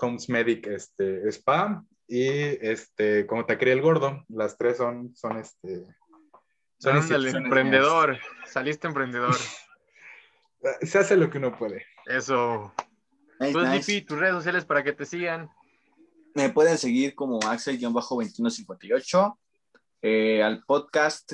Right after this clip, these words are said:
Speaker 3: como Dos Amigos Un Micrófono, a este imbécil que según yo está aquí, espero que sí sea él, este, como <laughs> arroba Garay Hugo dos mil uno,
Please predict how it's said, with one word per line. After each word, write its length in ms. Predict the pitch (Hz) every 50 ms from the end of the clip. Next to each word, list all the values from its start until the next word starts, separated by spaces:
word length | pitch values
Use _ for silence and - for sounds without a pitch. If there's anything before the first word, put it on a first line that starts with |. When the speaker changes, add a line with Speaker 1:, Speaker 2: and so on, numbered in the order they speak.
| 135 -
Speaker 3:
como 300 | 120 113 113 110 107 104
Dos 180 | 110 117 113 127
Amigos 260 | 117 117 117 113 117
Un 80 | 117
Micrófono, 720 | 117 110 - - 131 135 - - 156 151 165 180 214 - _ _ _ _ _ _ _ _ _ _ _ _
a 100 | - - 117
este 180 | 120 - - 147
imbécil 480 | 143 131 139 139 139 - 156 156 156
que 100 | - 127
según 220 | 123 110 101 117 123
yo 60 | 127
está 160 | 123 - 123
aquí, 360 | 117 - - 131 151 170 - _ -
espero 300 | - - 113 120 120 120
que 80 | -
sí 100 | - 127 117
sea 200 | - 131 113 117
él, 260 | 135 151 175 180 - - - - - _ _ -
este, 440 | 127 113 120 117 - - - 170 156
como 300 | - 131 113 113 110 110 -
<laughs> 440 | 107 107 107 - - - 170 165
arroba 360 | 113 123 123 131 147 160 165 160
Garay 340 | 135 131 123 123 127 139 147
Hugo 200 | 147 143 156 143
dos 200 | 123 117 113 127
mil 200 | 127 127 135 139 143
uno, 280 | 156 160 180 208 320